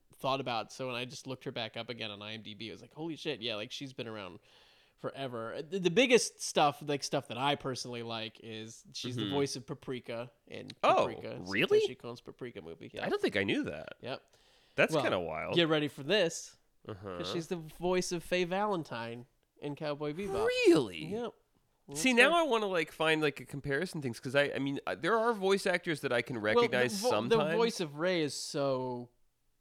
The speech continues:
Speaker 1: specific.
Speaker 2: Yeah.
Speaker 1: You know what I mean? Like, somebody like Asuka, who is the, uh, instructional video in Battle Royale.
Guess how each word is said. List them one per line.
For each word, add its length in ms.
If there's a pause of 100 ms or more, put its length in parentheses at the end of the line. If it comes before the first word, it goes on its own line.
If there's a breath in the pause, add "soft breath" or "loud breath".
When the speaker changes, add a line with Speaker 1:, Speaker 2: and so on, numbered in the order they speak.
(180)
Speaker 1:
specific. 600
Speaker 2:
Yeah. 200
Speaker 1:
You 80
know 100
what 80
I 60
mean? 240
Like, 220 (220 soft breath)
somebody 300
like 200
Asuka, 720 (640)
who 320 (300)
is 460 (100)
the, 460 (180)
uh, 420 (1000)
instructional 540
video 300
in 80
Battle 240
Royale. 580